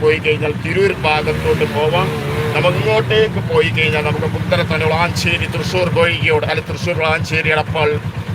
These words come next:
കുറ്റിപ്പുറം എന്നീ ഭാഗത്തോട്ട് നമുക്ക് പോകാൻ സാധിക്കും. അവിടെ കടങ്ങാത്തുകുട്ട് പട്ടണത്തിലൂടെ നമ്മുടെ വാഹനം കടന്നുപോയിക്കൊണ്ടിരിക്കുന്നു. ആശീർവദിക്കുക, അനുമോദിക്കുക,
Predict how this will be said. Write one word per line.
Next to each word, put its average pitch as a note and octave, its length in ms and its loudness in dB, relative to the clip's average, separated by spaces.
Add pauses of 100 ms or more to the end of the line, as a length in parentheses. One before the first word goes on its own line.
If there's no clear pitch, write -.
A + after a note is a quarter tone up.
(180)
കുറ്റിപ്പുറം D#3+ 500 -2
എന്നീ D#3 240 2
ഭാഗത്തോട്ട് D#3 540 0
നമുക്ക് D3 280 -4
പോകാൻ D#3 320 0
സാധിക്കും. D#3 400 0 (380)
അവിടെ D#3 220 2
കടങ്ങാത്തുകുട്ട് E3 680 0
പട്ടണത്തിലൂടെ D#3 640 -2 (140)
നമ്മുടെ D3 260 0
വാഹനം D3 300 0 (100)
കടന്നുപോയിക്കൊണ്ടിരിക്കുന്നു. D#3 1040 0 (380)
ആശീർവദിക്കുക, E3+ 640 0 (480)
അനുമോദിക്കുക, F#3+ 580 2